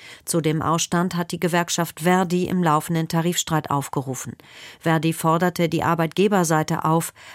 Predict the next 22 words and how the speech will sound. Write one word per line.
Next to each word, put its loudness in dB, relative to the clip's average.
ein 0
verhandlungsfähiges 0
Angebot 0
vorzulegen. -4
Das 0
Urteil 0
zum 0
Messerangriff 0
auf -2
einen 0
spanischen -2
Touristen -2
am 0
Holocaust-Mahnmal 0
in 0
Berlin 0
im -2
vergangenen 0
Jahr 0
ist -2
nicht 0
rechtskräftig. -4